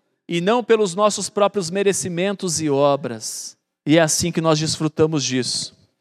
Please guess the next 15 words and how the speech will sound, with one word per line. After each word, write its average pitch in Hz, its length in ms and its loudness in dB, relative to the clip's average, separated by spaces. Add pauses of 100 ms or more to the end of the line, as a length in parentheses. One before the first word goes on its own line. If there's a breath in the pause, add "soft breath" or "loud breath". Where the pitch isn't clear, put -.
(500 loud breath)
O 269 120 2
primeiro 320 400 2
Adão, 262 560 2 (1200)
ele 220 200 0
imputou 262 440 0
o 285 40 -4
pecado 240 500 0
a 202 40 0
toda 202 220 0
a 175 40 0
raça 156 320 -4
humana. 120 440 -8 (500)
O 165 120 -2
segundo 185 600 4
Adão, 147 520 2